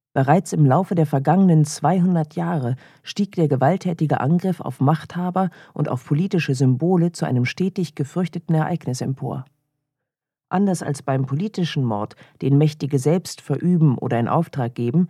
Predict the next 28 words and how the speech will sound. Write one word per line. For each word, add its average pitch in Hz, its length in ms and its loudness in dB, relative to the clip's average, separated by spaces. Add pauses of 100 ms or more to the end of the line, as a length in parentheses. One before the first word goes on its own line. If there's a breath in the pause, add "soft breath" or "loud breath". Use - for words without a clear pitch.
(380 soft breath)
greifen 185 400 2
beim 143 200 4
Attentat 156 580 0
die - 100 -2
Ohnmächtigen 120 720 2
zur 117 180 -10
Waffe. - 320 -8 (800)
Das 139 280 -4
Attentat 170 640 -2 (220 soft breath)
ist 135 220 -6
der 170 160 2
auf 156 140 -6
einen 139 320 0
Augenblick 190 440 0
gerechnete 156 600 -2
Einzelgängerkrieg 156 880 0
der 143 180 -4
Ohnmacht. 127 640 -4 (800)
Dagegen 165 420 0
gehört 147 320 2
der 135 100 0
politische 175 580 -2
Mord, 113 400 -2
wie - 20 -10
die 123 140 -4
ältesten 131 420 -2
Zeugnisse 143 540 -2
belegen, 131 480 -2